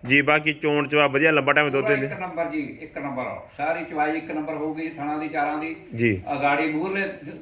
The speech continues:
Speaker 2: ਥਣਾ ਦੀ ਤਿੰਨ ਲੀਟਰ ਦੀ ਅਗਾੜੀ ਹੋਊਗੀ ਜੀ।
Speaker 1: ਅੱਛਾ, ਤਿੰਨ ਲੀਟਰ ਦੀ ਲਗਭਗ ਇਹਦੀ ਇਕੱਲੀ ਗਾੜੀ ਹੋਈ ਆ।
Speaker 2: ਅਗਾੜੀ ਆ ਮੂਹਰਲੀ, ਹਾਂਜੀ।
Speaker 1: ਤੇ ਆਪਣੀ ਘਰ ਦੀ ਹੋਮ ਬੀਟ ਤਿਆਰ ਕਰੀ ਵਾ ਕਿ ਖਰੀਦੀ ਸੀ ਆਪਾਂ ਕਿਤੋਂ ਇਹ?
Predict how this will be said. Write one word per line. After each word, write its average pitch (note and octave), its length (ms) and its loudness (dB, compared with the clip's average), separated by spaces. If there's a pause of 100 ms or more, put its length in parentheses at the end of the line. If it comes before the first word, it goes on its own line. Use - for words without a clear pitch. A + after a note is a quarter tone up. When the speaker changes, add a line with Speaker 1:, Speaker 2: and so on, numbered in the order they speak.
(160)
Speaker 2:
ਥਣਾ C#3 220 -4
ਦੀ D#3 120 -4
ਤਿੰਨ D#3 280 -2
ਲੀਟਰ D3+ 260 -2
ਦੀ D3 100 0
ਅਗਾੜੀ C3 240 0
ਹੋਊਗੀ F#2+ 320 -12
ਜੀ। - 140 -18
Speaker 1:
ਅੱਛਾ, C#3 120 2
ਤਿੰਨ D#3+ 320 4
ਲੀਟਰ D3+ 260 2
ਦੀ D#3+ 80 4
ਲਗਭਗ D3+ 420 4
ਇਹਦੀ E3 140 6
ਇਕੱਲੀ F3 240 2
ਗਾੜੀ D3 260 6
ਹੋਈ A#2+ 180 0
ਆ। E2 60 -6 (180)
Speaker 2:
ਅਗਾੜੀ C3+ 320 -6
ਆ A2 40 -8
ਮੂਹਰਲੀ, G2+ 340 -12
ਹਾਂਜੀ। F#2+ 180 2
Speaker 1:
ਤੇ E3+ 60 8
ਆਪਣੀ E3+ 280 0
ਘਰ E3+ 240 4
ਦੀ D3+ 120 -2
ਹੋਮ D3 200 0
ਬੀਟ - 160 -2
ਤਿਆਰ E3 240 2
ਕਰੀ E3 200 4
ਵਾ G3 100 4
ਕਿ G3 60 -2
ਖਰੀਦੀ D#3 300 2
ਸੀ C#3 80 4
ਆਪਾਂ B2 180 4
ਕਿਤੋਂ A2+ 240 0
ਇਹ? G#2 100 -2